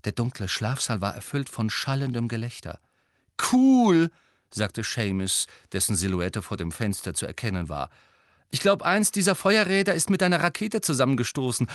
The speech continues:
und es sieht ganz so aus, als ob sie sich gepaart hätten. Kommt her und schaut euch das an!“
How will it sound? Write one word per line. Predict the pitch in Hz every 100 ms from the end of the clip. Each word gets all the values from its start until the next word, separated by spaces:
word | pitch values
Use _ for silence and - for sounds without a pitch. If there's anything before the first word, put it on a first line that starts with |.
| -
und | 135
es | 123
sieht | 160
ganz | - 165 -
so | 170
aus, | 147 156
als | 139
ob | 170 -
sie |
sich | 160 156 -
gepaart | 170 - - -
hätten. | 131 - 131
Kommt | 220 233 -
her | 233 302 226
und | 202
schaut | - 233 233
euch | 226 202 -
das | - - -
an!“ | - 247 160